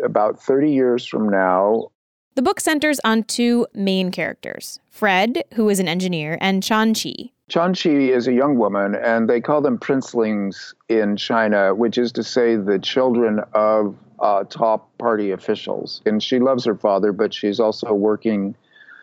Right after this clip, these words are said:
Speaker 1: to improve China's lot from her own angle, which makes her kind of a dissident leader of sorts.
Speaker 2: So Chan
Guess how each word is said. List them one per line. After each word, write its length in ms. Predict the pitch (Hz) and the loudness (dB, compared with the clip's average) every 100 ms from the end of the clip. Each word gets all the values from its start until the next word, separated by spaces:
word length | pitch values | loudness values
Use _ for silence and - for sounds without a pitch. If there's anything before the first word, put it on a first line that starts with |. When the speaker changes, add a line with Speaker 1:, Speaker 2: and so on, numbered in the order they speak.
| - _ - | -20 _ -6
Speaker 1:
to 360 | 127 110 104 | 0 2 2
improve 560 | 107 107 101 - 117 107 | 2 0 0 0 0 0
China's 440 | - 113 107 98 | 0 0 2 0
lot 340 | 107 104 101 - | 0 2 0 -2
from 160 | 104 | -6
her 200 | 98 101 | -4 -2
own 180 | 101 92 | 0 0
angle, 340 | 104 113 107 92 | 0 2 2 2
which 200 | 95 - | 0 -2
makes 180 | 107 | -2
her 100 | 110 | -2
kind 320 | 95 - 139 123 | -2 0 0 2
of 80 | |
a 60 | 104 | 0
dissident 560 | 92 107 - 101 92 - | 0 -2 -2 -4 -2 -2
leader 420 | 104 95 87 90 | 0 0 0 0
of 120 | 85 | -2
sorts. 560 | - 85 - - - - _ _ _ _ | -2 -2 -2 -6 -14 -14 _ _ _ _
Speaker 2:
So 280 | - 320 311 | -4 0 0
Chan 240 | - 370 | 0 0